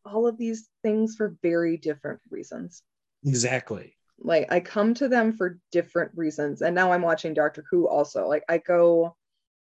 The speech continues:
Speaker 1: to different products, different I Ps for very different moods. Some things I watch immediately. Like, I watch My Hero and Mob Psycho immediately because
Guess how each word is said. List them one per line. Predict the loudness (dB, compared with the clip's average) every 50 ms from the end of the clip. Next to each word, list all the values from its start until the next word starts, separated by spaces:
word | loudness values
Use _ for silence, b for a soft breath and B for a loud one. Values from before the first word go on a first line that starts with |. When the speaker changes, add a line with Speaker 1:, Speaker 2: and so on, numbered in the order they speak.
| _ _ -12
Speaker 1:
to | -8 -4
different | -2 -2 0 0 0 -4 -4 -6 _
products, | _ -2 0 2 2 2 2 0 -2 -8 -18
different | -8 -4 -4 -2 -2 -2 -2 -2 0
I | -2 -2 -2
Ps | -4 -6 -6 -4 -2 -2 -4 -4 -4
for | -2 -2 -2 -4 -4
very | -4 -2 0 0 0 -2 -2 -4
different | -4 -4 -4 -2 -2 -4 -6 -6
moods. | -6 -6 -4 -4 -2 -2 -4 -6 -10 -14 -18 -18 -18 -20 _ _ _ _ _ _ _ _ _ _
Some | _ 2 2 4 4
things | 4 2 2 2
I | 4 4
watch | 6 4 4 2
immediately. | 0 -2 0 -2 -2 -2 -2 0
Like, | 0 0 2
I | 2 2 2
watch | 4 2 0 0 -2 -4
My | -4 -4 -2
Hero | 0 0 2 2 2 2
and | 0 -2 -4 -6
Mob | -6 -8 -8 -8
Psycho | -6 -6 -6 -4 -4 -6
immediately | -6 -6 -6 -8 -6 -4 -4 -4 -4 -6 -6 -8 -8 -8 -8 -10
because | -6 -2 -2 -2 -2 -4 -8 -18 -20